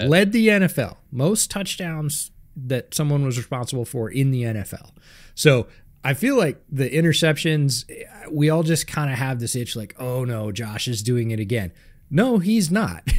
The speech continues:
Speaker 2: He didn't throw that many, and he accounted for forty-four scores. So if he throws a pick,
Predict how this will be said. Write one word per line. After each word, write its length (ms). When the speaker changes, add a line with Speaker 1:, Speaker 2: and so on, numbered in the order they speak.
Speaker 2:
He 80
didn't 380
throw 260
that 220
many, 360
and 240
he 240
accounted 600
for 180
forty-four 880
scores. 460
So 160
if 100
he 100
throws 300
a 40
pick, 280